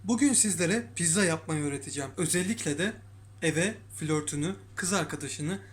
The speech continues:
erkek arkadaşını çağırmış olan fakat pek bir şey bilmeyenler için.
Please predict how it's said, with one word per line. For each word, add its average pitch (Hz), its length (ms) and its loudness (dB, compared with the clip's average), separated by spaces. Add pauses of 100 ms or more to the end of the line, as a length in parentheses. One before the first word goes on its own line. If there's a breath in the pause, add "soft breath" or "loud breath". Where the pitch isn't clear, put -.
(140)
erkek 170 340 0
arkadaşını 160 540 -2
çağırmış 156 500 -2
olan 151 240 -4 (380 loud breath)
fakat 214 380 -2
pek 294 220 4
bir 190 80 2
şey 196 260 2
bilmeyenler 139 520 0
için. - 280 -10